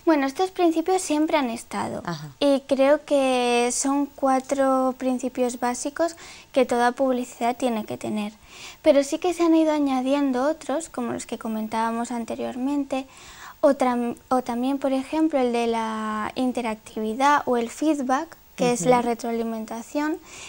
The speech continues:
Speaker 1: Es decir, si una publicidad tiene el objetivo ba-, eh, final de que tú compres, pero antes de que se produzca la compra tú puedes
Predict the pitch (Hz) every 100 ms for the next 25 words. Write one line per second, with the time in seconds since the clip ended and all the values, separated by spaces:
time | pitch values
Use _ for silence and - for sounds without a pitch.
0 | - 262 269 269 269 262 233 - - -
1 | - - - 294 285 277 277 - 277 294
2 | 302 285 285 285 285 277 240 233 269 254
3 | 254 254 254 262 262 254 240 240 247 254
4 | _ 247 240 233 233 - 240 226 214 208
5 | 220 - - - 254 254 240 262 254 262
6 | 247 226 220 - - - - _ - -
7 | - 294 269 - 269 302 320 311 285 277
8 | 269 269 254 247 247 - 254 240 240 240
9 | 233 220 220 220 294 285 302 285 254